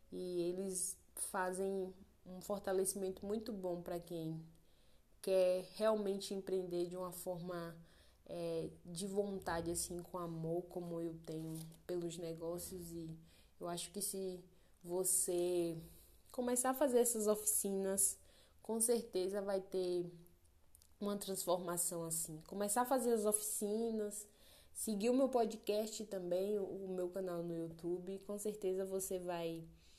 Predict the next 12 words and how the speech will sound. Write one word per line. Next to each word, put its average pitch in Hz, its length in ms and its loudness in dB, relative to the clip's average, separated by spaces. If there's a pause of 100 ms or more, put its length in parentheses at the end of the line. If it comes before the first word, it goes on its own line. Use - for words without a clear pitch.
(360)
é, 180 140 -4
se - 180 2
inspirar 214 500 2
de 190 80 2
alguma 185 260 0
forma 180 600 0 (640)
e 185 120 -6 (220)
tá 175 240 0
sempre 208 960 0 (140)
sendo 190 840 6 (800)
o 214 80 -8
melhor 185 560 2